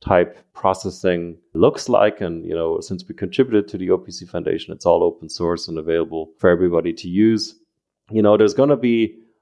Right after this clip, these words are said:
more and more expansion of O P C U A in other verticals of industrial I O T. Uh, right now, there's a consolidation happening in the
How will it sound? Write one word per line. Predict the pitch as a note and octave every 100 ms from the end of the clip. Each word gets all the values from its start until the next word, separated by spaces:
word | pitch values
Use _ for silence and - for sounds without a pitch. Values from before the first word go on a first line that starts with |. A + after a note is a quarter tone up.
| _
more | G#2 A2 B2 C3+ B2
and | A2
more | G#2+ A2+ A2+
expansion | G2+ - G2 G2+ - G#2+
of | F#2+
O | G2
P | G2+ F#2+
C | - G2
U | F#2
A | F#2 F2+ F2+ - _ _ -
in | G2 F#2
other | - F#2+ F2
verticals | F2+ A#2 C3+ B2 A#2+ A2+ G#2+ -
of | G#2+ G2+ G2 - - _
industrial | G2 F#2 G2 - G2
I | F2+ F2+
O | F#2+
T. | - G2+ F#2+ F#2 _ _ _ _ -
Uh, | F2+ F2
right | F2 E2
now, | F#2+ F#2+ F#2+
there's | F2+ F2
a | F2+ F2 E2
consolidation | - G2 G#2+ F#2+ F2+ G2 - F#2+
happening | F#2 F#2 F#2 F2+ F2
in | E2+ E2
the | E2 D#2+